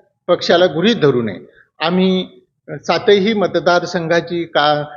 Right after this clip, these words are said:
म्हणजे आज चाचपणी केलेली आहे, सातही मतदारसंघाचा आढावा मागितलेला होता. त्या दृष्टिकोनातून आम्ही आमचे स्वतंत्रपणे या ठिकाणी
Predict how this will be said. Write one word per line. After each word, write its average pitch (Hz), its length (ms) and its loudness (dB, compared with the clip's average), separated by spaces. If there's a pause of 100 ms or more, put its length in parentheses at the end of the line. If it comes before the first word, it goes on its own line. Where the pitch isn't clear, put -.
म्हणजे 156 260 -2
आज 151 220 0
चाचपणी 160 480 -2
केलेली 156 360 0
आहे, 156 200 4
सातही 160 300 -4
मतदारसंघाचा 143 840 -2
आढावा 139 300 0
मागितलेला 143 540 -2
होता. 151 320 0 (560)
त्या 175 140 4
दृष्टिकोनातून 170 1040 -2 (220)
आम्ही 170 500 -4 (260)
आमचे 147 340 -4
स्वतंत्रपणे 175 840 0
या 165 100 6
ठिकाणी 156 480 0